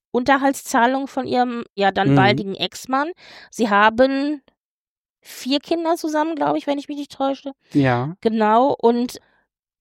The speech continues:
Speaker 1: sie hat angegeben, dass sie im Monat zwischen dreitausend und fünfundsiebzigtausend Dollar verdient, je nach Job.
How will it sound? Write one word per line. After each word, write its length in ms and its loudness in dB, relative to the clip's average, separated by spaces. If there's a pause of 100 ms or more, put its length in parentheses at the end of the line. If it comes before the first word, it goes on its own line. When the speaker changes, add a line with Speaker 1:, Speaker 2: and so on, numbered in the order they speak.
(140)
Speaker 1:
sie 380 0
hat 200 2
angegeben, 920 -2 (520)
dass 260 0
sie 380 0 (120)
im 160 2
Monat 680 0 (420)
zwischen 720 -4 (280)
dreitausend 880 0 (220)
und 320 -2
fünfundsiebzigtausend 1300 -2
Dollar 260 4
verdient, 480 -6 (380)
je 320 -2
nach 300 2
Job. 340 0